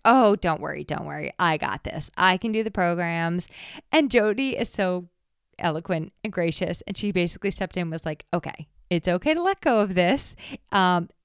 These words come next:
it's not a stre-, like, it, it wasn't a strength of mine." And so letting go of it and letting somebody else do it who can do it faster and better, it, first of all, it's helping her grow her business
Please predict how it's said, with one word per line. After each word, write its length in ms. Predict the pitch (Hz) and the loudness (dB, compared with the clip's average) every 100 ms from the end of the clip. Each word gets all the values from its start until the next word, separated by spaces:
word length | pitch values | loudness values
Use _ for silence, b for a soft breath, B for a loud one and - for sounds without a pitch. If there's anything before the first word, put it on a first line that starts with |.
| - | 0
it's 200 | 247 - | 0 2
not 220 | 180 175 | -2 -2
a 40 | |
stre-, 280 | 247 - 214 - | -4 -4 -4 -2
like, 360 | 226 202 190 - - - _ | 0 0 0 -6 -14 -14 _
it, 140 | - - | -14 0
it 200 | 220 190 | 0 4
wasn't 280 | 226 220 233 | 2 2 -2
a 60 | |
strength 340 | 214 180 175 - | -4 -6 -6 -6
of 80 | 156 | -6
mine." 380 | 170 214 269 - | -4 -4 -8 -10
And 220 | - 208 202 | -2 -2 2
so 380 | 233 202 190 B B B B _ _ | 4 6 4 B B B B _ _
letting 460 | - 196 214 254 294 | -14 -2 0 2 2
go 160 | 170 | 2
of 100 | 180 | 2
it 160 | 240 254 - | 0 -2 -4
and 200 | 202 180 | -4 -2
letting 280 | 175 196 | -2 -4
somebody 340 | 226 208 196 - | -4 -4 -2 -2
else 240 | 170 - - | -2 -4 -6
do 160 | 165 156 | -2 0
it 140 | 220 | 0
who 140 | - 220 | -2 -2
can 140 | 190 | -2
do 120 | 185 | -4
it 120 | 185 - | -4 -6
faster 440 | - 156 - 208 | -4 -4 -4 -6
and 240 | - 185 175 | -4 -6 -4
better, 420 | 156 170 214 247 b b b b b b _ _ _ | -2 0 0 -2 b b b b b b _ _ _
it, 120 | - - | -16 -12
first 280 | - 349 - | 0 2 2
of 60 | 190 | 2
all, 160 | 160 | 2
it's 180 | - 170 | 0 0
helping 300 | 196 196 180 | -2 -2 -6
her 520 | 147 254 220 202 214 _ _ _ _ | -4 2 4 4 0 _ _ _ _
grow 220 | - 220 185 | 4 6 6
her 220 | 214 208 | 2 0
business 400 | 202 175 175 | 0 -4 -6